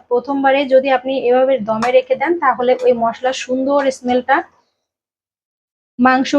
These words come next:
কিংবা নিহারি বা যাই বলেন সেটার মধ্যে ঢুকে যায়। এতে করে খাবারের স্বাদটা যেমন ভালো আসে, তেমন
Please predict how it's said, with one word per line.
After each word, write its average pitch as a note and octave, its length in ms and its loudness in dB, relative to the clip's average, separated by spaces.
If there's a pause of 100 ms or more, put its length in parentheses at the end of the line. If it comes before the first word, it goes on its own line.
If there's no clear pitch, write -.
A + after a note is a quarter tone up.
(100)
কিংবা B3 280 4 (140)
নিহারি B3 380 2 (100)
বা A#3+ 80 4 (100)
যাই B3 180 4 (100)
বলেন A#3 240 2 (1120)
সেটার C4 280 2
মধ্যে B3+ 240 2
ঢুকে B3 280 0
যায়। C4 160 6 (1300)
এতে C4+ 240 4 (100)
করে D#4+ 220 8 (400)
খাবারের C4+ 460 2
স্বাদটা - 340 2 (100)
যেমন D4+ 220 4 (140)
ভালো C4+ 180 4 (120)
আসে, E4 180 4 (200)
তেমন A#3+ 300 6